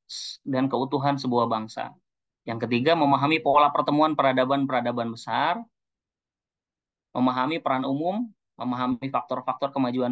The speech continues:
bangsa, dan memahami kemunduran umat. Kita bisa lihat di Arab Saudi itu ketika zaman jahiliyah itu, sebelum adanya Nabi Muhammad sallallahu alaihi wasallam, masih zaman jahiliyah itu ya, itu banyak sekali kemunduran-kemunduran.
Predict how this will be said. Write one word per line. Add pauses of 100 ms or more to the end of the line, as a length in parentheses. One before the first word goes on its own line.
bangsa,
dan
memahami
kemunduran
umat. (240)
Kita
bisa
lihat (480)
di
Arab
Saudi
itu
ketika
zaman
jahiliyah
itu, (480)
sebelum
adanya
Nabi
Muhammad
sallallahu
alaihi
wasallam,
masih
zaman
jahiliyah
itu (100)
ya, (500)
itu (100)
banyak
sekali
kemunduran-kemunduran.